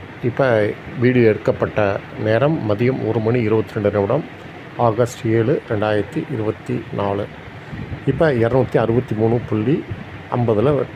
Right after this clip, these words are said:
வர்த்தகம் ஆயிட்டிருக்கு. இது என்னன்னா, நேற்றைய கேண்டில் படி பார்த்திங்கன்னா, இன்ட்ராடே ரேலி இருக்கும், அப்புறம்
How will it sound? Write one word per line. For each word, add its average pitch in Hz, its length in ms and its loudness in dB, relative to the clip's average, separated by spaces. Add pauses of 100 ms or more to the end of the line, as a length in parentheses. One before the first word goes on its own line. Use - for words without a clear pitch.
(160)
வர்த்தகம் 104 340 2
ஆயிட்டிருக்கு. 95 360 -4 (560)
இது 127 180 4
என்னன்னா, 151 500 4
நேற்றைய 139 680 2 (140)
கேண்டில் 123 420 2
படி 117 220 2
பார்த்திங்கன்னா, 110 520 0 (640)
இன்ட்ராடே 175 1080 4
ரேலி 123 480 4
இருக்கும், 117 380 2
அப்புறம் 143 320 0